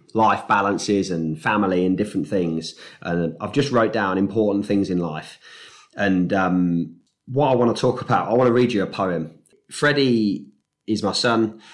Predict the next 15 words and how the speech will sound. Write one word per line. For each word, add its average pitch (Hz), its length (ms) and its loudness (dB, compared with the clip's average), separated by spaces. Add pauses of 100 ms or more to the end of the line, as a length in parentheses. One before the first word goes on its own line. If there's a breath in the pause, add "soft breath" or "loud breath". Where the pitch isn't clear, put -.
(280 loud breath)
He's, 92 400 -4
um, 85 440 -4
eight 113 180 0
years 95 240 -2
old 95 260 -2
now, 92 340 -2
recently, 90 760 -4
um, 82 520 -6
you 95 100 -8
know, 80 80 -8
a 80 60 -10
couple - 200 -10
of 92 60 -4
weeks 95 260 -2
ago, 85 300 -2